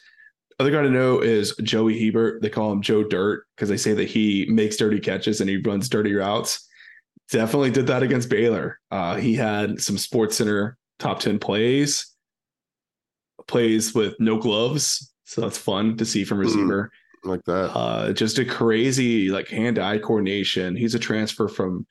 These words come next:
Speaker 1: Utah Tech, which is formerly Dixie State. Um,
Speaker 2: Wow.
Speaker 1: so they found this guy, <laughs> they got this guy at the mud for sure.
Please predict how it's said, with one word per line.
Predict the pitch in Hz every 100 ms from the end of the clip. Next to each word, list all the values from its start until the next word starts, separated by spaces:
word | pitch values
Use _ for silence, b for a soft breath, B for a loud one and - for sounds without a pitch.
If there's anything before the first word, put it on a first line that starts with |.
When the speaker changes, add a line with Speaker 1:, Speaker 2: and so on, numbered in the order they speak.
| B B _
Speaker 1:
Utah | - 107 107 -
Tech, | - - - 120 - _ _ _ _ _ -
which | 107
is | 107
formerly | 120 104 98 101
Dixie | 107 - 101
State. | - 98 92 110 - _ _ _ -
Um, | 101 98 92
Speaker 2:
Wow. |
Speaker 1:
so | 82
they | 104
found | 107 123 120
this |
guy, | 113 113 104 101 - _
<laughs> | -
they | 147
got | - 147
this | 143
guy | 143 120
at | -
the | 160
mud | 101 110 110 95
for | 101
sure. | - - 107 90